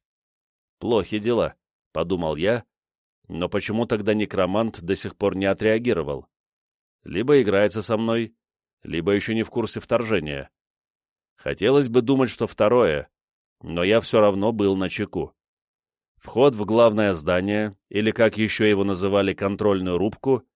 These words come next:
охранялся круглосуточно. Попасть внутрь можно было только через главный вход.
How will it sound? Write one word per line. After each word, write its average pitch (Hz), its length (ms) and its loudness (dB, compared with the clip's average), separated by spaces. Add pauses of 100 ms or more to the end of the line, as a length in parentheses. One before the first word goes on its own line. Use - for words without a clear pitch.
(340)
охранялся 95 680 2
круглосуточно. 90 960 -2 (880)
Попасть 110 500 -2
внутрь 127 400 -2
можно 110 380 2
было 110 280 2
только 101 300 -4
через 98 300 -4
главный 95 380 0
вход. - 360 -2